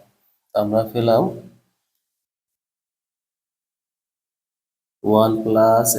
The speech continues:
x to the power four plus x to the power eight divided by x to the power four। এই ছিল আমাদের লেফট সাইড, আহ, তার মানে হচ্ছে g of one by x square। এখন আমরা,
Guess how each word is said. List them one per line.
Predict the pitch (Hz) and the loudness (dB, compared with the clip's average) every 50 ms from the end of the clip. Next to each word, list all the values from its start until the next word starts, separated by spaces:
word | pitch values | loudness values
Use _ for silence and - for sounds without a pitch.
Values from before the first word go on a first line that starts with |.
| 123 | -4
x | - - - | -6 -8 -8
to | - 107 | -8 -8
the | 110 110 113 | -6 -6 -6
power | 113 117 117 117 117 117 - | -4 -4 -4 -4 -6 -8 -8
four | 107 107 107 107 107 110 110 110 - - | -4 -2 -2 0 0 0 -2 -4 -6 -6
plus | 107 107 104 104 107 110 107 107 - - - _ 104 104 | -4 -2 -2 -2 -2 -2 -4 -6 -10 -16 -18 _ -20 -20
x | - - | -20 -16
to | 104 107 | -10 -6
the | 107 107 | -4 -2
power | 110 113 120 127 - - - - 104 104 | -2 0 0 -2 -4 -6 -6 -4 -4 -2
eight | 104 101 101 - - - - - 104 98 107 | -2 -4 -6 -10 -10 -12 -12 -12 -14 -10 -8
divided | 107 101 107 107 107 104 104 - 120 | -6 -4 -2 -2 -2 -4 -4 -4 -2
by | 123 143 151 - - 107 104 | 0 0 0 -2 -2 -4 -6
x | - - - | -6 -8 -12
to | - - | -18 -20
the | 107 104 107 | -14 -10 -6
power | 107 110 123 151 202 - - - - _ _ _ _ _ _ _ | -2 0 0 0 0 -2 -4 -12 -16 _ _ _ _ _ _ _
four। | - 104 101 95 - 101 _ _ _ _ _ _ _ _ _ _ _ _ _ _ _ _ _ _ _ - | -10 -10 -10 -10 -10 -16 _ _ _ _ _ _ _ _ _ _ _ _ _ _ _ _ _ _ _ -6
এই | 113 113 - - | -2 0 0 0
ছিল | 131 123 127 123 | 2 4 4 4
আমাদের | 123 123 123 143 135 123 | 4 4 4 4 4 4
লেফট | 120 117 110 - - - | 4 2 4 2 2 2
সাইড, | 113 117 143 - - - - - - _ _ _ _ _ _ _ - 110 107 | 4 2 2 0 -6 -12 -14 -18 -20 _ _ _ _ _ _ _ -4 -2 -2
আহ, | 104 104 101 104 101 101 - - - | 0 0 0 -2 -4 -6 -6 -2 0
তার | 113 110 104 | 0 0 0
মানে | 107 107 113 120 | 0 -4 -4 -4
হচ্ছে | 117 - - 120 120 117 120 | -4 -4 -2 -2 -2 -2 -2
g | 113 107 107 113 117 | -2 -2 0 0 0
of | 117 117 117 110 | 0 0 -2 -2
one | 107 101 107 | -2 0 0
by | 104 101 101 - - - | -2 0 -2 -2 -2 -2
x | - - 113 - - | 0 0 2 2 2
square। | - - 95 92 - - _ _ _ _ _ _ _ _ _ _ _ _ _ _ _ _ - - | 0 -2 -6 -8 -10 -12 _ _ _ _ _ _ _ _ _ _ _ _ _ _ _ _ -12 -10
এখন | 104 113 127 123 120 | -6 -2 0 2 2
আমরা, | 120 127 135 123 | 2 4 4 6